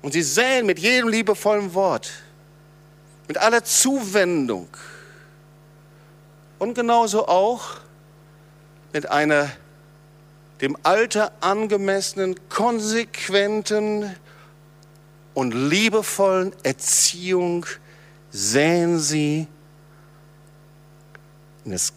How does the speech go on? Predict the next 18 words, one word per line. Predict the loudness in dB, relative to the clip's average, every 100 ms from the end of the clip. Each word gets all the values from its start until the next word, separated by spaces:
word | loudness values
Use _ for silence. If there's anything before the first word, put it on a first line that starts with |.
| -10 -4
in | -2
den | -2 2
Geist | 2 4 2 0
des | 0 -4
Kindes. | -6 -10 -10 -12 -12 -12 -14 -18 -20 -20 -20 -20 -20 -20 -20 -20 -20 -20 -20 -20 -20 -20 -20 -20 -20 -20 -12 -2
Das | 0 2 2 0 -4 -8 -14 -20 -20 -20 -20 -20 -20 -20 -20 -20 -20 -20 -20 -20 -20 -20 -20 -20 -20 -20 -10
ist | -4
der | -2
vorbereitete | 0 4 6 6 4 4 2 2 -2
Garten, | 0 2 2 0 -2 -6 -6 -10 -20 -20 -20 -20 -20 -12
dieser | -6 -4 0
absorbierende | 0 2 0 0 0 -2 -2
Geist | -2 -2 0 -2 -6 -16 -20 -20 -20 -12
und | -10
die | -6
Verantwortung | -4 0 2 2 -2 -4 0 0 -2 -4 -6 -10 -20 -20 -10
der | -8 -6
Eltern. | -8 -10 -14